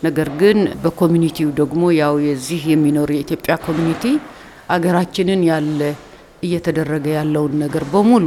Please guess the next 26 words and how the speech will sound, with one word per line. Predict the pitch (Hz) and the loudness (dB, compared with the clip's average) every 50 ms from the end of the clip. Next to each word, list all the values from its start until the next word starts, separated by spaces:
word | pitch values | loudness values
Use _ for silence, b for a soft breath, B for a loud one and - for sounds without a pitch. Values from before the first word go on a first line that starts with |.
| 151 151 | 0 -2
ሁሌ | - - 190 190 170 160 147 156 - B B B B B B B B - - | -2 -4 -2 2 2 2 2 0 -4 B B B B B B B B -8 -6
ኢንፍሉዌንስ | - - 170 170 165 180 175 160 165 | -4 -2 -2 -2 0 2 2 2 2
ስለሚያደርገው | - 170 165 151 147 151 156 151 147 143 147 147 147 139 160 190 233 247 226 - | 0 0 0 0 2 2 0 0 0 -2 -2 -2 -2 0 2 2 2 2 2 -2
በዛ | 143 143 156 151 131 156 151 151 | -2 0 0 0 2 0 0 0
ምክንያት | 156 151 - - 175 185 196 226 240 - - | 0 -2 -2 -2 0 2 2 0 0 -4 -6
እነሱም | - 190 170 156 139 - - 127 143 | -4 -2 -2 -2 -2 -4 -6 -6 -6
ሶስተኛ | - - 156 - - - 165 147 151 123 | -4 -4 -4 -2 0 2 2 2 2 0
አጀንዳ | - 151 143 131 147 147 147 143 147 147 143 - - | 0 -2 -2 -2 0 0 0 0 -2 -4 -4 -2 0
የጠየቁበት | - 170 - 190 160 156 165 160 - 156 143 151 156 - | 0 2 2 2 2 4 2 2 0 -2 -4 -4 -6 -6
ሁኔታ | - - 170 160 160 - 160 151 | -2 0 0 0 0 0 -2 -2
ነበረ። | 147 156 143 127 123 147 - 180 208 240 254 254 - - - | 0 -2 -2 -2 -2 -2 2 2 4 2 2 -2 -6 -8 -6
ብዙ | 147 156 190 190 202 | -2 2 2 2 2
ጥያቄዎች፣ | - 196 170 165 147 143 - - 151 156 147 - - - 175 156 | 2 4 4 4 4 2 2 2 2 2 2 0 -2 -2 -2 -2
ከሁሉም | - - 196 214 226 214 185 147 | -2 0 2 2 4 4 2 2
በላይ | 131 165 160 151 151 156 | 2 2 2 4 4 2
ደግሞ | 139 147 151 139 165 202 220 | 2 2 0 0 2 2 2
ነፃ | 208 202 202 - - 147 | 2 2 0 0 0 -2
ሆኖ | 139 147 160 175 190 | -2 0 2 2 4
የመሰላቸውን | 190 175 160 156 143 - - - 156 147 151 147 - - - 175 208 233 269 269 B B B B - | 6 4 4 4 2 -2 -2 0 0 0 0 0 -2 0 2 4 4 4 2 0 B B B B -4
እያንዳንዱ | 147 151 170 175 175 170 151 156 151 156 156 - 196 220 247 254 - - - 165 156 | -2 0 2 2 2 2 0 0 2 0 2 2 4 4 4 4 2 0 -2 -4 0
በየአካባቢው | 143 160 156 151 151 156 156 - - - 180 160 151 147 147 151 151 147 | 2 2 4 4 4 2 2 0 -2 0 0 2 2 2 2 2 4 4
የሚያውቀውና | 151 143 151 151 156 147 147 - - 127 151 147 156 156 | 4 4 4 4 2 2 2 0 0 2 2 4 4 4
የሰማውን | 151 151 - - 160 147 151 147 143 151 156 147 | 2 2 0 0 0 2 2 2 4 2 2 0
ችግሮች | - - 139 131 147 151 156 147 - 156 | 0 -4 -6 -4 -2 0 0 0 0 0
ምን | 151 143 151 | 2 2 4
እንደሚመስሉ፣ | 147 139 - 151 143 151 156 151 151 147 - - | 2 2 2 0 0 0 0 0 -2 -4 -4 -4